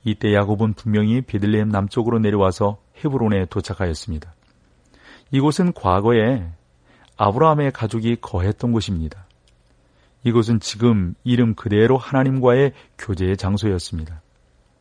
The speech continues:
야곱의 약전이 이러하니라. 요셉이 칠십 세의 소년으로서 그 형제와 함께 양을 칠 때에 그 아비의 첩 비라와 실바의 아들들로 더불어 함께하였더니, 그가 그들의 과실을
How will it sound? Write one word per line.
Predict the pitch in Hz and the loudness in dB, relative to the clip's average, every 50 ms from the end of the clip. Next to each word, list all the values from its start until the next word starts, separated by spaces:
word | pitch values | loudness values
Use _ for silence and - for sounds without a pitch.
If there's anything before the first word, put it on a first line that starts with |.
| _ _ _ _ _ _ _ _ _ - - _ _ - - | _ _ _ _ _ _ _ _ _ -20 -20 _ _ -2 0
야곱의 | 110 117 139 156 156 170 165 147 | 0 2 4 4 4 4 4 4
약전이 | 123 107 - - - 120 123 131 127 | 2 0 0 0 0 0 2 2 0
이러하니라. | 107 92 98 90 90 92 110 117 113 90 78 78 90 90 _ _ _ _ _ _ _ _ _ _ - 120 | 0 0 0 0 0 0 2 2 2 0 -2 -4 -8 -14 _ _ _ _ _ _ _ _ _ _ -6 -4
요셉이 | 104 95 - - 101 98 110 113 117 | -4 -2 0 -2 0 0 0 0 0
칠십 | - - - - 131 117 - 117 | -4 -8 -8 -8 -6 -8 -8 -12
세의 | - - 120 113 113 117 | -8 -4 -2 0 0 0
소년으로서 | 110 - 113 110 113 113 117 113 117 113 - - 127 | -2 -2 -2 0 0 0 2 0 0 -2 -2 -4 -6
그 | 123 - - 123 120 113 | -6 -2 0 0 2 2
형제와 | 104 - - 151 139 127 123 110 104 | 0 -2 -6 -6 -2 0 0 2 2
함께 | 101 107 107 98 120 107 104 | 0 0 -2 -2 -2 0 2
양을 | 98 95 101 101 98 | 2 2 2 0 -2
칠 | 92 - - 104 | -2 -4 -8 -8
때에 | - - 98 95 95 104 123 147 - _ _ _ _ - - - _ _ | -6 -4 -2 -2 0 0 -2 -4 -6 _ _ _ _ -20 -20 -20 _ _
그 | - - - 185 | -6 0 2 4
아비의 | 127 104 98 107 104 101 95 | 4 2 2 0 -2 -2 -4
첩 | - - 113 98 - _ _ _ _ _ _ _ - | -2 -4 -4 -4 -4 _ _ _ _ _ _ _ -18
비라와 | - - - 98 92 90 87 90 95 113 127 143 - _ _ | -10 -6 -4 -2 -2 0 0 0 0 0 -2 -6 -12 _ _
실바의 | - - - 151 147 123 117 107 107 104 - | -14 -10 -6 -4 0 2 2 2 2 2 0
아들들로 | - 110 104 104 117 123 127 135 135 131 131 127 | -2 -4 -2 0 0 0 0 0 2 2 2 2
더불어 | - 120 113 113 117 117 | 2 0 -2 2 2 0
함께하였더니, | 110 117 123 110 - 107 101 98 92 - - 92 92 87 85 - _ _ _ _ _ _ _ _ _ _ | 0 0 -4 -2 0 0 0 0 0 -2 -4 -4 -4 -4 -6 -8 _ _ _ _ _ _ _ _ _ _
그가 | - - - 147 139 131 107 95 87 85 | -12 -6 -6 0 2 2 2 2 0 -4
그들의 | - - 104 107 101 101 98 | -6 -6 -2 0 0 0 0
과실을 | - 95 92 92 - - - 98 117 147 175 | -2 -2 -2 -2 -2 -4 -2 0 0 0 -2